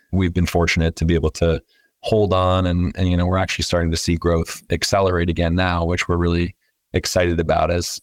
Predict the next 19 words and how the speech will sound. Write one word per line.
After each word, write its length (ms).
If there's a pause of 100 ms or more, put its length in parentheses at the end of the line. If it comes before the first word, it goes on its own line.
as 240
businesses 600
kind 180
of 80
get 160
a 40
little 160
bit 120
more 160
comfortable 720 (340)
spending 580
and 120
growing 380
again. 540
So 420 (360)
yeah, 200
businesses, 680
you 120
know, 280